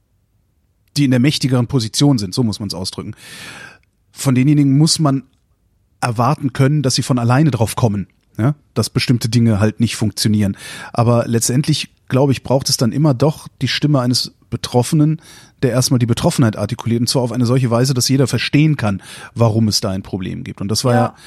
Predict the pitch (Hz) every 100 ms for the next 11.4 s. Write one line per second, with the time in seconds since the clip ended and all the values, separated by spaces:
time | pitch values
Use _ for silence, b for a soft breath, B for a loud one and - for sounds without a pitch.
0 | B B _ - 107 110 131 131 127 -
1 | 123 107 120 104 131 120 123 123 120 113
2 | 139 127 110 - - 123 101 98 - 123
3 | 113 - 92 - 85 - - - - 92
4 | 95 185 120 98 90 - 90 92 92 113
5 | B B B - 101 - - 101 107 160
6 | 240 - 156 156 - 139 139 123 123 113
7 | 113 - 127 110 - 98 - 98 101 -
8 | 92 90 98 92 107 - B B B B
9 | 120 107 104 110 110 113 117 120 165 139
10 | 139 143 135 - 113 107 120 123 - 113
11 | - 113 90